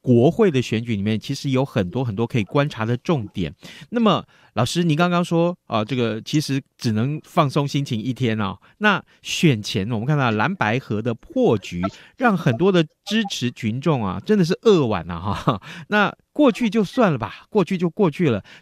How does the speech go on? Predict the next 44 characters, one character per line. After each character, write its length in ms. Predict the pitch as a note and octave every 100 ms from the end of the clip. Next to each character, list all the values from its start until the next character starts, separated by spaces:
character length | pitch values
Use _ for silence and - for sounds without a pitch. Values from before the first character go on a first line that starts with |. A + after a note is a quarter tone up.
| -
但 120 | A#3+
接 240 | G3+ C4+
下 200 | C4 C4
来 120 | D#3
在 220 | D3 E3+ E3+
立 180 | G#3
法 200 | E3+ A2+
院， 260 | F#2 B2+ G#2 - _ -
蓝 220 | E3+ B3
白 240 | A3 D3
再 280 | F3+ - C#4+
谈 260 | F#3+ C#3 D#3+
合 220 | - C3+
作 160 | E3+ G3+
的 100 | E3
本 400 | - C3+ G2 G2+
钱 340 | - A2+ G2+
是 160 | D3 D#3
什 160 | A#2
么？ 260 | E2+ D#2 E2+ _ _ -
有 180 | D#3+ D#3
空 320 | - A3 A3+
间 180 | G#3+ G#3
吗？ 180 | F3+ D#3 -
因 100 | B3+
为 140 | C#4 G#3 - - -
如 260 | - F3 G3+
果 120 | B3
照 160 | F#3+ G#3
老 120 | C3+
师 120 | C3+
刚 120 | F3+
刚 140 | F3+ F#3
所 160 | C#3+
说， 220 | A2 D3+ D#3+
那 180 | G#3+
势 260 | F#3+ - B3+
必 140 | A3+
非 260 | G#3+ - A#3
合 220 | - C#3+
不 160 | D#3 G3
可 220 | - A2+
呀。 260 | G#2+ A#2+ C3 _ _
那 140 | G#3+